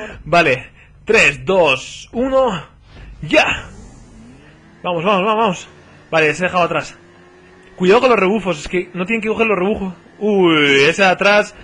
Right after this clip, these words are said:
la está liando parda, ¿eh? Este es de pegar. A mí la gente de pegar no me gusta. A ver, vamos a intentar. Joder, es que no tengo sonido. Me gusta tener sonido, no sé, me concentro más. A ver, epa. Vamos allá, eso es.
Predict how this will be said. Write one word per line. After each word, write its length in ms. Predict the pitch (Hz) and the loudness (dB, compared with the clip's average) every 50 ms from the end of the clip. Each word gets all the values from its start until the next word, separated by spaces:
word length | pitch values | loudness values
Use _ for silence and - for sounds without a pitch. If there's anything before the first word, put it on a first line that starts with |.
| - - - | -14 -10 -8
la 60 | 147 | -6
está 140 | - 185 180 | -4 -2 0
liando 280 | 185 190 185 185 147 | 0 0 0 0 0
parda, 320 | 156 143 131 120 123 170 208 | 0 0 0 0 -2 -2 -2
¿eh? 100 | - - - - - - - - | -4 -8 -16 -20 -20 -18 -14 -14
Este 320 | 147 - - 190 196 202 | -8 -2 0 2 2 2
es 80 | 190 180 | 2 0
de 80 | 165 | 0
pegar. 420 | 139 151 147 151 139 - - - - - - - - - - _ - - | 0 2 2 2 2 0 -2 -8 -20 -20 -20 -20 -20 -20 -20 _ -18 -12
A 60 | 135 | -8
mí 100 | 156 175 | -4 -2
la 100 | 175 165 | -2 -2
gente 220 | - 190 170 - | -2 -2 -4 -4
de 80 | 190 175 | -4 -2
pegar 200 | 180 180 180 175 | -2 -2 -2 -2
no 120 | 160 151 | -2 -2
me 60 | 143 135 | -4 -4
gusta. 360 | 131 131 - - - 135 - - 117 - - 127 | -6 -8 -10 -16 -20 -20 -20 -20 -20 -18 -10 -4
A 60 | 139 | 0
ver, 160 | 147 147 - - 240 247 240 233 226 233 233 226 208 208 208 - - | 2 2 2 0 -2 -10 -16 -18 -18 -18 -18 -18 -18 -18 -20 -14 -10
vamos 180 | 190 165 175 | -6 -6 -4
a 40 | 202 | -4
intentar. 420 | 180 160 170 - 208 202 180 - - - - - | -6 -6 -4 0 0 0 0 -2 -8 -18 -20 -12
Joder, 160 | - - 151 143 | -8 -6 -6 -4
es 80 | - | -4
que 80 | - 180 | -6 -6
no 80 | 190 | -4
tengo 160 | 190 208 202 170 | -4 -4 -4 -4
sonido. 420 | 175 165 175 185 180 196 202 - - - - - | -4 -2 -2 0 0 -2 -4 -6 -12 -18 -12 -8
Me 80 | 151 | -6
gusta 220 | 156 175 185 202 180 | -6 -4 -4 -6 -4
tener 160 | 190 196 185 | -4 -4 -4
sonido, 260 | 185 175 170 185 175 | -6 -6 -8 -6 -6
no 80 | 170 165 | -6 -8
sé, 60 | 170 | -8
me 120 | 151 139 | -10 -10
concentro 360 | 139 147 139 160 175 175 180 | -10 -10 -10 -8 -6 -4 -4
más. 240 | 165 151 143 - - - - - - - | -4 -4 -6 -8 -12 -20 -20 -20 -14 -8
A 40 | - | -6
ver, 180 | 156 233 - - - - - | -4 -4 -6 -8 -16 -14 -12
epa. 220 | 262 240 - - - _ - - - - - - - - 160 | -12 -12 -12 -14 -20 _ -20 -20 -20 -20 -20 -20 -20 -12 -6
Vamos 300 | 151 147 160 170 180 190 | -4 -4 -4 -4 -4 -2
allá, 220 | 202 226 208 - - - - - - | -2 -2 -2 -4 -8 -14 -20 -12 -8
eso 200 | 151 147 - 151 | -8 -8 -6 -6
es. 300 | 135 110 - - - - | -6 -6 -8 -10 -16 -18